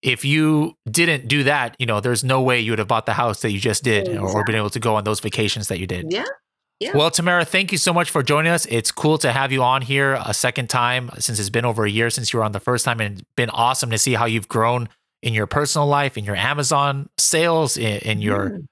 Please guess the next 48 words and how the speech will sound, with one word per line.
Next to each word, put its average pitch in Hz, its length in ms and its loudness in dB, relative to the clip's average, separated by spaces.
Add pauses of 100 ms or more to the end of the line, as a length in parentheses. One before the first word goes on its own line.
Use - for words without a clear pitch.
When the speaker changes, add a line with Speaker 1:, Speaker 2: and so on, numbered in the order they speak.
(100)
Speaker 1:
your 101 420 0 (100)
social 143 340 0
media 156 340 2
reach. 156 300 0
It, 110 260 -2
it's - 140 -2
really 147 220 0
great 131 240 0
to 123 60 -6
see - 120 -2
your 127 140 2
journey, 117 340 0
and 104 160 -2
I'm 107 140 -2
excited 117 400 0
to 113 80 -2
see 113 360 0 (300)
what 113 320 0
the 104 80 0
rest 107 260 0
of 110 80 -4
twenty 113 280 -4
twenty 110 480 -4 (260)
holds 113 240 0
for - 160 -4
you. 107 160 2
So 98 400 -2 (280)
we'll 113 160 2
definitely 135 400 0
have 127 180 0
you 123 100 2
on 120 120 0
the 110 60 -4
beginning 113 300 0
of 104 80 -2
twenty 120 240 -2
twenty-one 113 380 -2
as 107 100 -4
well. 95 240 -4 (720)
Speaker 2:
Great. 233 480 -4
Thank 220 200 -6
you 269 80 -4
so 226 180 -4
much 208 160 -4
for 208 80 -10
having 185 320 -6
me, 180 120 -4
Bradley. 170 580 -6